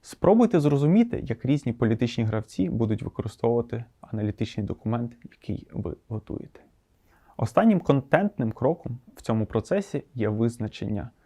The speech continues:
обрання варіанту політики. На етапі обрання чи оцінювання вам необхідно остаточно пріоритизувати варіанти ваших рішень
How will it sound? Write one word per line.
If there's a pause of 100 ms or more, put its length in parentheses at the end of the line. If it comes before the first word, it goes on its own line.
(580)
обрання
варіанту
політики. (580)
На
етапі
обрання (180)
чи
оцінювання (120)
вам
необхідно
остаточно
пріоритизувати
варіанти (400)
ваших
рішень